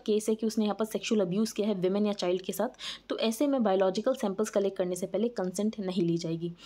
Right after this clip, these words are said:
दूसरा केस ये कि अगर उसने कोई ऐसा ऑफेंस किया है जिसकी सज़ा यहाँ पर सात साल से ज़्यादा है, तब भी यहाँ पर मैंडेटरी कंसेंट नहीं ली जाएगी बायोलॉजिकल सैंपल्स कलेक्ट करने से पहले। अब यहाँ पर गवर्नमेंट का ये कहना है कि पुट्टास्वामी जजमेंट को ये वायलेट नहीं करता है ये बिल,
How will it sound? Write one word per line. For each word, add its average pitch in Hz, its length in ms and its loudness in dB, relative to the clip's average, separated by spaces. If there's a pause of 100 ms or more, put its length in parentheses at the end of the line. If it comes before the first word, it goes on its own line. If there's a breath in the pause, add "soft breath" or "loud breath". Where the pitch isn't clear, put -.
(360 loud breath)
दूसरा 262 360 2
केस 294 300 0
ये 226 160 0
कि - 140 -2
अगर 240 160 2
उसने 254 200 -2
कोई 285 260 -2
ऐसा 202 200 2
ऑफेंस 240 320 0
किया 214 180 0
है 254 120 2
जिसकी 220 320 -2
सज़ा 208 260 2
यहाँ 208 220 -2
पर 214 60 0
सात 214 320 -2
साल 190 140 2
से 190 120 -2
ज़्यादा 175 280 0
है, 226 120 -4 (360 loud breath)
तब 226 140 0
भी 294 160 2
यहाँ 226 200 2
पर 233 80 2
मैंडेटरी 190 460 0
कंसेंट 208 440 0
नहीं 220 200 2
ली 220 140 2
जाएगी 190 260 2
बायोलॉजिकल 180 480 0
सैंपल्स 196 360 -2
कलेक्ट 175 280 0
करने 165 180 0
से 175 120 -4
पहले। 175 320 -4 (1700 loud breath)
अब 247 120 0
यहाँ 262 180 2
पर 302 100 2
गवर्नमेंट 240 360 4
का 285 80 2
ये 240 180 4
कहना 247 180 2
है 254 40 0
कि 285 100 0
पुट्टास्वामी 240 500 0
जजमेंट 214 360 2
को 247 100 -2
ये 220 140 2
वायलेट 190 420 2
नहीं 180 220 2
करता 202 280 -2
है 180 120 -4
ये 190 120 2
बिल, 180 300 0